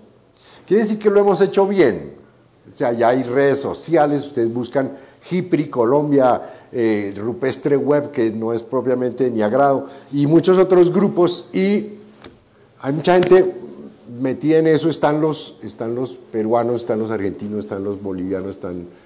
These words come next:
no sé, en Francia cada rato salen cosas sobre Chauvet, sobre, hay un tipo lascando ahí,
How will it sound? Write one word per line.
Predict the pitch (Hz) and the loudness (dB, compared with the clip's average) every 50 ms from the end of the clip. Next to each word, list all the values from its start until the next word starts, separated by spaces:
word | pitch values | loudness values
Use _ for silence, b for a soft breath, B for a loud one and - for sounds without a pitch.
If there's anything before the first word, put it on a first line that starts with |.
| B B B B B B B B B - | B B B B B B B B B -14
no | 101 101 | -14 -12
sé, | 87 - - 139 131 123 | -6 0 0 2 2 2
en | 113 95 | 0 -2
Francia | - 107 113 113 117 107 - 135 131 113 - | -2 -2 -2 -2 -2 -2 -2 -2 -2 -2 0
cada | 127 117 117 | 0 0 2
rato | 113 113 117 113 117 120 107 | 2 2 0 0 -2 -4 -4
salen | - 117 110 113 113 | -2 -2 -2 -2 -2
cosas | 113 117 113 110 | -4 -4 -4 -2
sobre | 110 110 98 92 87 | -2 -4 -4 -4 -4
Chauvet, | 90 - 92 87 95 104 110 107 107 - | -6 -4 -4 -2 0 0 0 -2 -4 -8
sobre, | - - 101 87 87 90 90 87 87 87 87 87 85 - - - | -10 -10 -10 -10 -8 -10 -8 -8 -6 -6 -6 -6 -6 -8 -8 -6
hay | 92 92 98 | -6 -6 -4
un | 104 104 | -6 -8
tipo | - 113 107 - 110 107 | -8 -10 -6 -2 -2 0
lascando | 101 85 85 - - - 101 110 110 104 101 | 0 0 -2 -2 0 2 4 4 4 6 4
ahí, | 98 95 98 101 107 110 104 | 4 4 4 2 -2 -4 -6